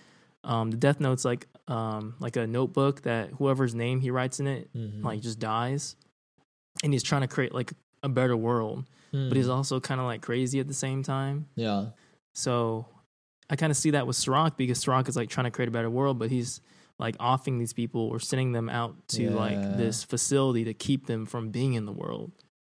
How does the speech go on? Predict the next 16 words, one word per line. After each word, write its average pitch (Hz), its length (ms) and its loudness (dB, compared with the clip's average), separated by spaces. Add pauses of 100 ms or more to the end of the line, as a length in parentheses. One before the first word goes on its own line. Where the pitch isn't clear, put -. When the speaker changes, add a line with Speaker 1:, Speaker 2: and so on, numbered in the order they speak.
(680)
Speaker 2:
Yeah, 101 520 0
so 95 440 -6
it, 98 240 -2 (100)
it's 123 200 -4
definitely 151 420 2
a 113 60 4
really 117 680 4 (840)
complicated 143 760 4
wa-, 120 140 4
it's 131 280 2
a 123 200 0 (120)
pretty 196 200 2
complicated 160 520 6
way 123 220 6
to 123 140 4
explain 107 840 0